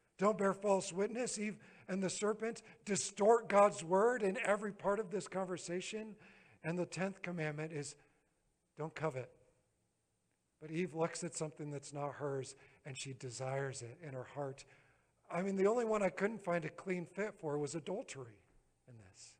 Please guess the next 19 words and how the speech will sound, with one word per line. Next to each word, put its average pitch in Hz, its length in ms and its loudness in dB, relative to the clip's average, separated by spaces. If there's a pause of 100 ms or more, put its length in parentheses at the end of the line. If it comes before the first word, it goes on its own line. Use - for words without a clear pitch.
(640)
But 202 140 -2
the 208 100 6
whole 240 240 8
rest 247 320 6
of 226 80 -6
the 196 80 -2
story 277 380 2
messes 208 400 0
up 240 160 0
their 196 160 -2
marriage. 190 680 -4 (2000)
Not 214 180 0
to 196 80 0
mention 196 420 0
that 175 120 0
this 190 200 0
is 170 100 -2
simple, 202 420 -2
raw 180 280 4